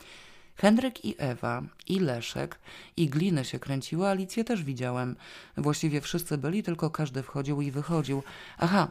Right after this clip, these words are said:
Elżbiety nie widziałem. Elżbieta była w kuchni, ale nie widziałeś, kto wyszedł z domu tamtymi drugimi drzwiami koło furtki? Uważaj na tę czwórkę.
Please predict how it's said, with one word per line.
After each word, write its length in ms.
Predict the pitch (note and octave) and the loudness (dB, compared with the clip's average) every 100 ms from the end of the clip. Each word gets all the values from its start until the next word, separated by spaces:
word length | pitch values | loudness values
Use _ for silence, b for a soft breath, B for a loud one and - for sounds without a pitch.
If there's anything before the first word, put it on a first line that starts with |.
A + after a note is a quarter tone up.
| - | 0
Elżbiety 520 | F3 E3+ D#3+ F3+ F3+ B2 | 2 2 4 2 2 -2
nie 120 | B2 | -2
widziałem. 600 | B2 C3+ B2+ B2 B2 B2 - B B B B | -2 -2 0 0 -2 -6 -12 B B B B
Elżbieta 540 | D#3+ D3 D3+ G#3+ C4 | 6 6 2 0 0
była 240 | F3+ E3+ E3+ | 2 2 0
w 120 | - | -2
kuchni, 460 | A3+ G#3 C3+ C3 - B B B - | -2 0 0 -2 -4 B B B -2
ale 580 | F#3+ F#3 F#3 F#3 F3+ - | 2 4 4 2 0 0
nie 120 | F#3 | 2
widziałeś, 500 | E3 D#3+ C4 D4 - - | 2 0 -2 -2 -6 -10
kto 260 | - A3+ | -4 -4
wyszedł 440 | A3+ G#3 F#3 D#3+ D#3+ | -4 -4 -2 0 -2
z 120 | D3 | 0
domu 260 | D#3 E3+ | 0 2
tamtymi 480 | D#3 C#3 C3 D3 D3+ | 0 -2 -2 -2 0
drugimi 420 | B2+ B2+ B2+ A#2+ | -2 -4 -4 -4
drzwiami 600 | A2+ A#2 A#2 A#2 A#2 D#3+ | -6 -8 -4 -4 -2 -2
koło 260 | - A3 A3 | -2 0 0
furtki? 640 | - B2 A#2+ - - B3 - b b b | -2 -4 -6 -8 -8 -8 -10 b b b
Uważaj 380 | F3+ G#3 B3 F3 | 2 4 8 6
na 120 | C3 | 6
tę 120 | A#2+ - | 0 -6
czwórkę. 520 | - C3 - B2+ | -2 -4 -2 -6